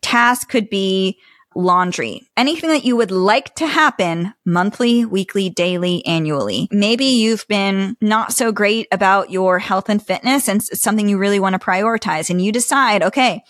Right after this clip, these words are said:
daily, I want to do fifteen minutes of activities." You're gonna put that there.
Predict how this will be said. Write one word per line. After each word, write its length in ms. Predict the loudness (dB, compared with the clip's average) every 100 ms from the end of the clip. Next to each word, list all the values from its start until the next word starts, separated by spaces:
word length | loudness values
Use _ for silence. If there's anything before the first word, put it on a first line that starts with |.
| 0
daily, 500 | 2 4 4 2 4
I 160 | 2
want 220 | 2 -2 -4
to 60 |
do 160 | -4 -4
fifteen 480 | -2 -2 0 0 2
minutes 340 | 2 -2 -4 -2
of 160 | 0
activities." 720 | -2 -2 -2 0 -2 -6 -8 -4
You're 160 | -2
gonna 140 | 0 0
put 280 | -2 -2 -2
that 160 | -2 -4
there. 340 | -4 -6